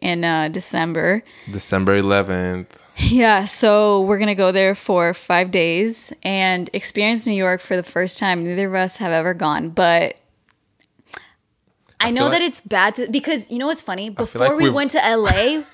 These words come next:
Speaker 1: before we went to L A, we were like, "Oh, fuck, we're moving to L A. Like, let's get out of Seattle." And then we went to L A. And for me, that kinda died down because my idea of L A wasn't really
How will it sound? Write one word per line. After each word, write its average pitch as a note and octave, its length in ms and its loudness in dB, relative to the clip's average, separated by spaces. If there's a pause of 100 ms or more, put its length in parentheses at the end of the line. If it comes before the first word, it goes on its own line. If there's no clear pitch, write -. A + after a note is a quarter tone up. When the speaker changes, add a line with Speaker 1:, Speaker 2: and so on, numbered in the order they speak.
Speaker 1:
before A#3 340 -2
we B3+ 100 2
went A3+ 220 -4
to - 120 -4
L G3+ 220 -2
A, G#3+ 240 0
we G#3+ 220 -4
were F#3+ 140 0
like, E3+ 180 -4
"Oh, - 120 -4
fuck, - 340 -6
we're G3+ 100 -4
moving F#3+ 280 -4
to G3 100 -12
L F3+ 220 -4
A. G3 280 2
Like, D3+ 200 -6
let's F#3 140 -8
get F#3+ 120 -4
out F3 140 -2
of F3+ 60 -8
Seattle." G3 600 2
And G#3 140 -2
then A3+ 60 -2
we A3+ 120 0
went G#3+ 260 -2
to A#3+ 60 -6
L F#3 220 -2
A. E3+ 260 -2 (340)
And A3 200 0
for G#3+ 180 0
me, A3 220 2
that G3 160 2
kinda G3+ 180 0
died F3+ 340 0
down E3+ 300 0
because G3 240 -8
my F3+ 180 2
idea F3+ 420 0
of F#3 100 0
L F3 200 0
A G3 300 0 (340)
wasn't F3+ 440 -2
really F3 440 -4